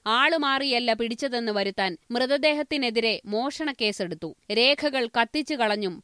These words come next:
പണമൊഴുക്കി സാക്ഷികളെ കൂറുമാറ്റിയും കള്ളക്കളി നടത്തിയിട്ടും സി ബി ഐ സത്യം തെളിയിച്ചു. സമ്പത്ത്. പുത്തൂർ ഷീല വധക്കേസിൽ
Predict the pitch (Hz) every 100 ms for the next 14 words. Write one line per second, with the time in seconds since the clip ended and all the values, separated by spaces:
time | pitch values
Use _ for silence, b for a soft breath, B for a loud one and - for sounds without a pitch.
0 | - 226 269 285 240 220 214 180 - 240
1 | 240 269 - 285 240 220 - 240 277 285
2 | 220 190 196 170 151 - 254 285 320 311
3 | 294 294 240 220 240 214 190 185 156 -
4 | 254 254 277 262 190 160 - - 214 -
5 | 254 208 170 165 - 147 - - 269 262
6 | 277 277 196 156 _ 311 320 - 370 392
7 | - - - 285 320 339 339 302 269 269
8 | 277 254 254